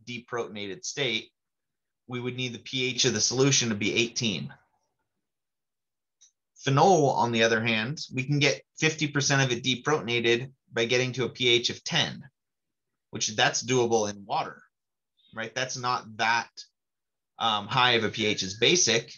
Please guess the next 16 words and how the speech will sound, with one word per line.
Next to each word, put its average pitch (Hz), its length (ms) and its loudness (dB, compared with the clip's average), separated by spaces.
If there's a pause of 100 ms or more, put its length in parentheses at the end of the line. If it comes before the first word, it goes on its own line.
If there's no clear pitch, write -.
(180)
but 117 80 -2
it's 113 100 -4
not 117 180 2
nearly 131 540 4
as 110 140 -2
basic 110 600 2
as, 104 560 -8 (640)
uh, 107 160 0
as 104 100 -6
an 98 80 -8
alcohol 104 520 -4
would - 120 -20
require. 50 460 -12 (3000)
So 117 180 2
the 113 80 4
main, 147 600 4